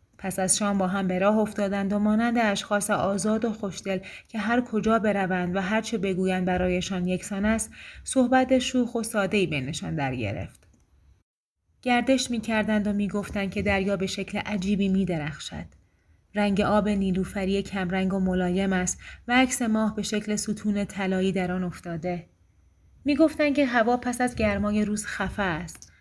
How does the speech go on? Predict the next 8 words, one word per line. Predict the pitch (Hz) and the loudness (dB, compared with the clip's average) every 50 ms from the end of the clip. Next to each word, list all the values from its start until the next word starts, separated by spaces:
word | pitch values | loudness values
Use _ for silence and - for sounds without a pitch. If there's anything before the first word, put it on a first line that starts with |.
| - - _ _ _ _ _ _ _ _ - | -20 -20 _ _ _ _ _ _ _ _ 0
گروف | 330 339 370 349 - | 2 2 2 2 2
تعریف | - 269 247 240 262 254 254 - | 2 2 4 4 4 2 0 -2
می‌کرد | 247 240 - 240 226 220 - | -4 -4 -2 -2 -2 -2 -2
که | - 220 | -2 0
او | 226 214 | 2 2
اهل | 220 220 220 220 208 | 2 2 2 0 0
مسکو | 208 196 170 170 - - - 196 | 0 -2 -2 -4 -4 -6 -4 -2
است. | 180 160 143 165 156 - - - | -2 -2 -2 -4 -6 -10 -12 -14